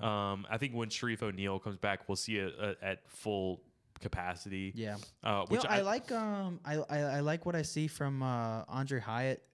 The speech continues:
Speaker 2: Uh, I mean, he's w-, definitely one of our better defenders.
Speaker 1: Absolutely. I think he played fantastic the other
Speaker 2: Mm-hmm.
Speaker 1: night.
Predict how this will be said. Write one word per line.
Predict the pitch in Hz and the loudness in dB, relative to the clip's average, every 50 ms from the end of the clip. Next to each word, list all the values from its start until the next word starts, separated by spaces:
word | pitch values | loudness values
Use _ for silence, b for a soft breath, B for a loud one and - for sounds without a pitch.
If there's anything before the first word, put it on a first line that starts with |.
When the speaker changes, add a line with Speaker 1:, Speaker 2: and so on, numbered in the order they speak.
| _ _ - _ - - | _ _ -20 _ -10 -6
Speaker 2:
Uh, | 120 113 110 110 104 101 104 113 - _ _ b b b b b _ - | -4 -2 -2 -2 -2 -4 -6 -8 -12 _ _ b b b b b _ -2
I | 135 135 | 0 2
mean, | 135 127 | 2 2
he's | 127 135 127 | 2 2 0
w-, | 131 135 135 123 | 0 -2 -2 0
definitely | 127 135 135 - 151 135 | 2 2 2 2 2 2
one | 127 127 | 4 2
of | 123 120 | 4 4
our | 120 110 | 2 2
better | 107 120 120 120 | 4 2 2 2
defenders. | 104 - 156 165 165 135 127 | 4 6 8 8 8 8 6
Speaker 1:
Absolutely. | 180 190 254 311 294 180 120 | 6 6 6 6 6 6 6
I | 113 | 6
think | - 170 160 165 | 4 2 0 0
he | 165 | 0
played | - 180 170 156 147 | 4 4 4 4 4
fantastic | - 185 175 165 - 214 240 277 - - 113 95 | 2 2 2 2 2 2 2 2 0 -2 -2 0
the | 95 | 0
other | 90 92 | 0 0
Speaker 2:
Mm-hmm. | 87 - | 0 2
Speaker 1:
night. | 87 87 87 87 | 0 0 0 -2